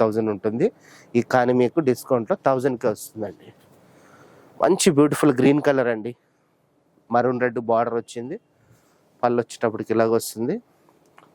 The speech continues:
మరూన్ బ్లౌజ్. శారీ అంతా కూడా కట్టు చెంగు వరకు బూటీస్ ఉంటాయి, ప్రింట్ కంటిన్యూ ఉంటుందండి. మంచి బ్రౌన్ కలర్ అండి, బ్రౌన్ కలర్కి మరూన్ కలర్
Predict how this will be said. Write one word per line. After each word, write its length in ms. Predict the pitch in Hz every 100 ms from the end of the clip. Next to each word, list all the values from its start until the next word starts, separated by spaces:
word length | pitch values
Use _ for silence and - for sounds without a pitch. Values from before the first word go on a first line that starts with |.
| _
మరూన్ 280 | 107 110 110 104
బ్లౌజ్. 320 | 107 107 185 247 _ _ _ _ _ _ _ -
శారీ 200 | 113 110 104
అంతా 180 | 98 110
కూడా 120 | 110 -
కట్టు 180 | 117 - -
చెంగు 180 | 110 107
వరకు 160 | 101 95
బూటీస్ 320 | 107 120 123 123
ఉంటాయి, 220 | 139 185 -
ప్రింట్ 220 | 113 104 104
కంటిన్యూ 320 | 98 101 101
ఉంటుందండి. 520 | 95 87 - - - - _ _ - - - - - - - - - - - - - - - - - - - - - - - - - - - - - - - - - - - - - - -
మంచి 240 | 185 190 180 139
బ్రౌన్ 260 | 143 151 160
కలర్ 200 | 147 127
అండి, 180 | 120 147 - _ _ _ _ -
బ్రౌన్ 260 | 123 135 123
కలర్కి 360 | 123 117 113 262 - - - - - _ 131
మరూన్ 260 | 127 127 127
కలర్ 180 | 120